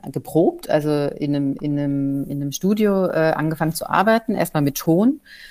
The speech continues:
Und die Tänzerin, ihr erstes Kommentar war, als sie mit dem Ton, das erste Mal mit dem Ton getanzt hat, war, „Der Ton hat meinen Atem verändert.“ Und das fand ich ein wahnsinnig interessantes Kommentar, weil ich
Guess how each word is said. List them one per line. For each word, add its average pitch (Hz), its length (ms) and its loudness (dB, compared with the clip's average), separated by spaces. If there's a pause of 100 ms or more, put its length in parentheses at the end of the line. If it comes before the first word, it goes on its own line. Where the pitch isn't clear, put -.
(640)
Und 165 160 2
die 175 100 4
Tänzerin, 240 680 6
ihr 190 200 4
erstes 214 380 0
Kommentar 190 580 0
war, 180 200 2
als 165 160 -2
sie 180 60 0
mit 165 120 0
dem 160 120 -2
Ton, 180 460 0
das 165 100 -8
erste 185 220 0
Mal 180 60 0
mit 170 100 -6
dem 165 120 -2
Ton 185 280 2
getanzt 180 520 -4
hat, 165 180 -8
war, 160 260 0 (180)
„Der 156 100 0
Ton 214 340 4
hat 202 100 -4
meinen 156 240 0
Atem 151 380 -2
verändert.“ 127 560 -4 (1400)
Und 160 440 4
das 160 180 4
fand 180 220 2
ich 185 80 -2
ein 175 120 0
wahnsinnig 180 400 2
interessantes 165 560 -2
Kommentar, 160 680 -2 (400)
weil 160 760 4 (420)
ich - 280 0